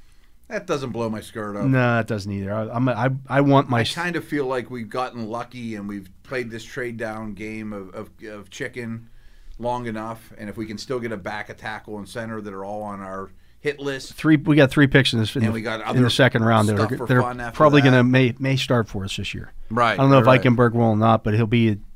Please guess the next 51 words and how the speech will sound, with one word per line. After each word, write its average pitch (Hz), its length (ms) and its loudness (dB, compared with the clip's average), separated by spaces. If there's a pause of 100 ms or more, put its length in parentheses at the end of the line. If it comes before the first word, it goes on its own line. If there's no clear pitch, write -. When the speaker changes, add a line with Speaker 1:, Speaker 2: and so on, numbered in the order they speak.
Speaker 1:
But 143 120 6
he'll 143 100 2
Speaker 2:
st-, 127 40 0
Speaker 1:
be 117 60 0
in 104 60 -4
the 104 60 -6
mix. 110 300 -2
Speaker 2:
yeah, 127 80 6
Speaker 1:
I - 20 4
mean, 104 60 2
Speaker 2:
he'll, 131 100 2
Speaker 1:
and 101 100 -6
Speaker 2:
he'll 127 120 6
Speaker 1:
he's 120 60 0
a - 20 -4
Speaker 2:
start 135 200 4
for 127 120 0
us 107 120 0
next 151 240 0
year. 127 280 2
Speaker 1:
Right, 110 340 -2
right, 101 140 -4
Speaker 2:
Yeah. 104 60 -2
Speaker 1:
right. 85 220 -8
Or 87 100 -10
he's, - 300 -10
you - 80 -8
Speaker 2:
Or - 40 -4
Speaker 1:
know, - 60 0
Speaker 2:
in 107 40 0
two 147 120 6
Speaker 1:
we 147 60 10
Speaker 2:
years 117 120 6
Speaker 1:
still 151 100 4
Speaker 2:
from 139 80 0
Speaker 1:
need 104 60 -2
a - 40 -4
Speaker 2:
now, 131 80 -4
I - 40 -4
should - 20 -
say. - 40 -4
Speaker 1:
tackle, 98 200 -6
and 98 100 -10
he's 104 180 -10 (100)
a 98 100 -10
good 117 240 -2
one. 87 200 -8
Speaker 2:
Yeah. 113 200 2 (400)
Um, 127 580 6
so 131 220 2
it's - 220 -8